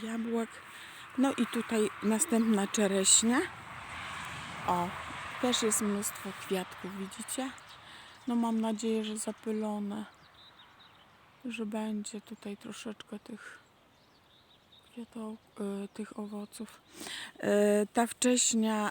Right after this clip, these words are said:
wczesna śliwka kwitła. Widziałam koło niej też pszczółeczki, także będzie. Lucy, pozdrawiam cię serdecznie. W tym roku chyba skorzystasz z tej śliweczki.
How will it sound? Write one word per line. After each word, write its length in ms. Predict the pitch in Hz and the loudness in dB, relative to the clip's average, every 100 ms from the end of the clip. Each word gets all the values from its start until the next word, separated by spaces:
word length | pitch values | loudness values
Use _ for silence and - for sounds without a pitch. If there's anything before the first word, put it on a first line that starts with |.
| - 190 | -2 -6
wczesna 580 | - 220 214 220 214 | -2 -2 0 -2 -2
śliwka 640 | 208 - 208 196 - 196 185 | -2 -4 -2 -4 -4 -6 -4
kwitła. 760 | - - 254 - 233 233 226 - - - - - - - _ _ _ _ - - - | -2 4 4 4 4 4 2 -6 -18 -20 -20 -20 -20 -20 _ _ _ _ -20 -20 -10
Widziałam 540 | 208 208 196 196 196 | -2 0 0 0 -4
koło 320 | - 202 196 190 | -4 -6 -4 -4
niej 200 | 190 190 | -6 -4
też 320 | 220 220 - | -4 -2 -4
pszczółeczki, 680 | - 214 202 196 - - 214 | -6 -6 -4 -4 -6 -10 -10
także 400 | 202 214 - 190 | -10 -6 -6 -4
będzie. 640 | 196 202 196 202 202 202 - _ _ _ _ _ _ _ - _ | -4 -2 -4 -2 -4 -6 -10 _ _ _ _ _ _ _ -20 _
Lucy, 480 | - 220 220 - 226 | 2 4 4 2 0
pozdrawiam 600 | 220 202 196 202 202 208 | 0 -2 0 0 0 -2
cię 140 | - 202 | -2 -4
serdecznie. 680 | 202 202 208 208 - 214 | -4 -2 0 0 0 -2
W 60 | 208 | -2
tym 160 | 202 185 | -4 -4
roku 260 | 190 190 | -4 -6
chyba 260 | 202 180 196 | -6 -4 -4
skorzystasz 680 | - 190 185 208 - 233 | -4 -4 -2 -2 -2 -4
z 80 | - | -4
tej 160 | - 226 | -4 -6
śliweczki. 720 | - 240 226 240 - 254 | -2 -2 0 -2 -2 0